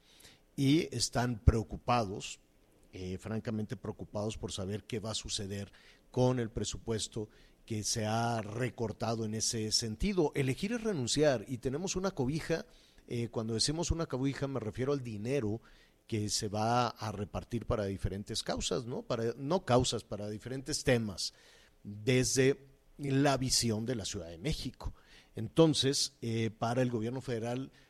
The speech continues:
lo más importante, lo ha dicho, son los programas sociales, es apoyar al que no tiene, es ayudar a los viejitos. Por ejemplo, déjeme, ya los, a los viejitos, ya a los jóvenes, ya a los que no tienen, este, trabajo, ya a las niñas, ya a los niños, ya a los estudiantes, en fin,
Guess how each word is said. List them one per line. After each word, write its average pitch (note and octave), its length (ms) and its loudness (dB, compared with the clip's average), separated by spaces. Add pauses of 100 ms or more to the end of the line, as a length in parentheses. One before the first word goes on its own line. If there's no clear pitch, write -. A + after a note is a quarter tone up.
lo A2 280 0
más A#2+ 260 -2
importante, B2 520 -2
lo A#2+ 120 2
ha A#2 40 4
dicho, A2+ 300 -2
son A2 200 -2
los A2+ 140 -2
programas G#2+ 500 -2
sociales, C3 640 0 (200)
es A2+ 180 -2
apoyar G#2 440 0
al G#2+ 120 -2
que G2+ 120 -4
no G#2+ 140 -4
tiene, C3+ 420 -4 (240)
es A#2 220 2
ayudar A2 320 2
a A2+ 40 2
los A2 140 0
viejitos. A#2 500 -2
Por A#2+ 240 2
ejemplo, B2 640 2
déjeme, B2 680 2 (760)
ya D#3+ 280 10
los, D3+ 400 0
a G2 80 -6
los F2 180 -8
viejitos, G#2 420 -6
ya G#2+ 100 -4
a G2 40 -4
los E2+ 140 -8
jóvenes, A#2 400 -4
ya G#2 80 -8
a - 20 -8
los F#2 160 -8
que - 80 -10
no G2 160 -4
tienen, A2 400 0 (340)
este, G2 380 -8
trabajo, A#2+ 600 -4
ya A2 160 -6
a - 20 -8
las F#2 420 -10
niñas, B2+ 500 0
ya G#2+ 100 -4
a - 20 -4
los F#2+ 160 -6
niños, B2+ 400 -4
ya G#2+ 80 -6
a G2 40 -8
los F#2 180 -8
estudiantes, A#2+ 640 -2
en G2 140 -4
fin, C3+ 260 2